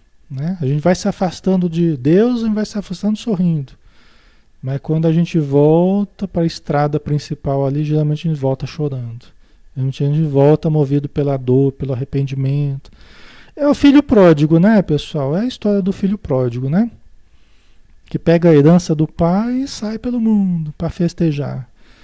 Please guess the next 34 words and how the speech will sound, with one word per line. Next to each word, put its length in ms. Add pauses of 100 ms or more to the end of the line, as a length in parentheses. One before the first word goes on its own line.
(440)
Aí 120
daqui 200
a 40
pouco 260
acaba 380
o 20
dinheiro, 580
acaba 540
o 60
conforto, 720
acaba 360
tudo. 540
Aí 180 (140)
começa 360
a 40 (240)
perceber 480
a 60
besteira 420
que 140
fez. 480 (680)
Aí 160
começa 380
a 20
querer 280
voltar 600
pra 140
casa 320
do 100
pai. 420 (920)
Essa 300
é 40
a 60
nossa 300
saga. 600